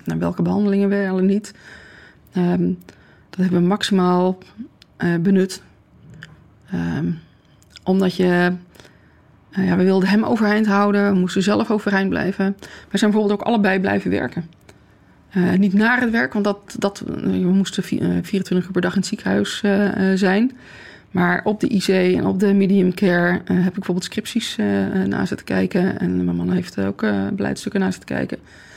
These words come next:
En collega's zeiden dan, "Ja, maar waarom doe je dat? Hè, neem lekker verlof, joh. Eh, laat het gaan, we zien jullie over een paar weken." En wij hadden al bezig, "Nee, we moeten doen alsof het leven normaal is, want dat houdt, geeft ons houvast."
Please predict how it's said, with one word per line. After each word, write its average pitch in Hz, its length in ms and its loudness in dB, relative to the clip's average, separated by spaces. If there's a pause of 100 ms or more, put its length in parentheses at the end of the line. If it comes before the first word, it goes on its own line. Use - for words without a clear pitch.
(120)
En - 100 -4
collega's 185 400 -2
zeiden 180 260 0
dan, 175 200 0 (280)
"Ja, 190 60 -4
maar 208 100 0
waarom 233 200 0
doe 311 120 0
je 320 60 2
dat? 269 280 -6 (840)
Hè, 247 320 0
neem 302 200 4
lekker 320 220 0
verlof, 330 340 -2
joh. 302 300 2 (640)
Eh, 247 120 -2 (520)
laat 302 300 0
het 294 120 -4
gaan, 302 300 2
we 233 60 4
zien 247 120 0
jullie 302 180 4
over 277 120 0
een 277 60 0
paar 277 200 0
weken." 277 340 0
En 175 100 0
wij 190 160 2
hadden 190 220 0
al 190 100 -2
bezig, 180 260 -2
"Nee, 196 260 -2 (320)
we 214 100 -2
moeten 233 280 2
doen 269 220 4
alsof 226 200 -2
het 226 80 2
leven 233 280 0
normaal 208 320 0
is, - 180 -4
want 190 120 0
dat 208 140 -2
houdt, 226 260 -2
geeft 220 200 -4
ons 190 120 -6
houvast." - 560 -6